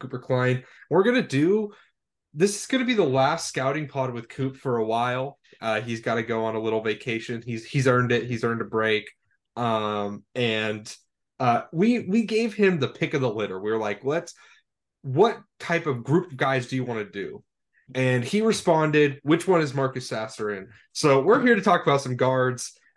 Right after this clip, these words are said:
um, upperclassmen guards. All these guys are funky. All these guys are fun. I think we're gonna have some interesting differences of opinion,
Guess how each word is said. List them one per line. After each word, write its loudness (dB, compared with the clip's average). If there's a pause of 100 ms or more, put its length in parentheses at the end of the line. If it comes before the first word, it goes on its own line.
(160)
um, -2
upperclassmen -2
guards. -4
All -2
these -4
guys -2
are -2
funky. -8
All -2
these -2
guys 0
are -6
fun. -2 (300)
I -4
think -2
we're 4
gonna 0
have -4
some -8
interesting -4
differences -4
of 0
opinion, -2